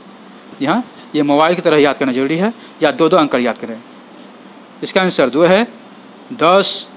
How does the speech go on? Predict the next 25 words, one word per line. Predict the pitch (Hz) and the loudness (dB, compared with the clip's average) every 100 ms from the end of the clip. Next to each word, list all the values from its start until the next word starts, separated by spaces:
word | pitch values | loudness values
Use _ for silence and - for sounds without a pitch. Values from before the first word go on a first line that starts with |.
| - | -4
करोड़ | 139 143 131 | 0 2 0
चालीस | - 160 175 143 | 0 0 0 0
लाख | 135 131 - - - - | 0 -2 -8 -20 -20 -4
निन्यानवे | 143 151 160 175 | 0 0 2 2
हज़ार | 139 123 127 127 - - - | 0 0 -2 -4 -10 -20 -4
चार | 127 | -4
सौ | 120 131 | -2 -4
बावन। | 123 120 110 104 - - - 127 | -2 -2 -4 -12 -20 -20 -16 -10
इसको | 123 | -2
इस | 139 | -2
तरह | 143 | -2
से | - | -2
याद | 135 | -2
करें, | 156 156 208 - - - - | -2 -4 -6 -12 -20 -18 -2
दस | 151 185 | 2 2
चालीस | 185 147 139 135 | 0 -2 0 -2
निन्यानवे | 139 139 143 202 262 - - - - - | -4 -2 0 -2 -4 -12 -20 -20 -20 -4
चार | 131 | -4
सौ | 117 247 143 | -2 -6 -4
बावन, | 120 110 107 95 - - - - - - | -4 -4 -8 -14 -20 -20 -20 -20 -20 -4
दस | 156 185 | -2 0
चालीस | 156 139 139 | 0 -2 -2
निन्यानवे | 135 127 165 262 - - - | -4 -2 -2 -4 -6 -20 -8
चार | 131 | -6
सौ | 123 | -6